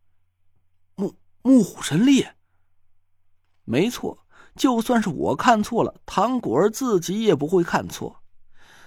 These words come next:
那道青绿色的法力分明就是木虎神力，也是唐果儿的傍身绝技。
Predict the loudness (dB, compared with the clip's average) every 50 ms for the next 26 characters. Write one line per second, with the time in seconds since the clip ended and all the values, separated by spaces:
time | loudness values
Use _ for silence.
0 | -20 _ _ -2 2 2 4 4 4 2 2 2 0 -2 -2 -4 -2 -2 -2 -4
1 | -4 -4 -4 -4 -2 -2 0 0 -2 -2 -2 -4 -2 -2 -2 -2 -2 -4 -8 -14
2 | -8 -6 -4 -2 0 0 0 0 0 -2 -2 -2 0 0 0 0 0 -2 -2 0
3 | 0 0 -2 -4 -8 -12 -14 -12 -8 -6 -4 -2 -2 -2 -4 -4 -8 -12 -16 -20
4 | _ _ _ _ _ 0 2 4 4 2 0 -2 -6 -6 -6 -6 -4 -4 -4 -6
5 | -6 -8 -10 -6 -4 -2 -2 -2 -2 -4 -2 0 0 0 -2 -4 -6 -4 -2 -2
6 | -2 -4 -6 -2 -2 -2 -2 -2 -6 -10 -12